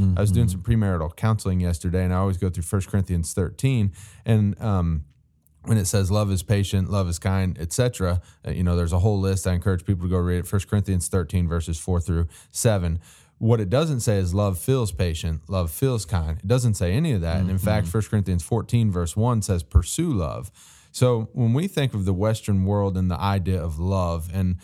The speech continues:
Speaker 1: and that we want love, we think of, "Well, I just love them." The heart wants what it wants. And we have that, uh, sentimental feeling, or we don't.
Speaker 2: Mm-hmm.
Speaker 1: And
Speaker 2: Yeah.
Speaker 1: that's how people sometimes approach evangelism. "I either care for people or I don't, and I don't.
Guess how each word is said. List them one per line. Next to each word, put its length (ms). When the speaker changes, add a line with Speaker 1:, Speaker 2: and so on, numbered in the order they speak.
Speaker 1:
and 140
that 180
we 180
want 280
love, 300
we 120
think 300
of, 240
"Well, 120
I 140
just 280
love 360
them." 260
The 80
heart 220
wants 280
what 100
it 80
wants. 320
And 80
we 80
have 180
that, 240
uh, 180
sentimental 600
feeling, 480
or 220
we 180
don't. 400
Speaker 2:
Mm-hmm. 120
Speaker 1:
And 120
Speaker 2:
Yeah. 60
Speaker 1:
that's 200
how 140
people 320
sometimes 600
approach 400
evangelism. 680
"I 140
either 120
care 240
for 140
people 280
or 80
I 80
don't, 300
and 140
I 100
don't. 400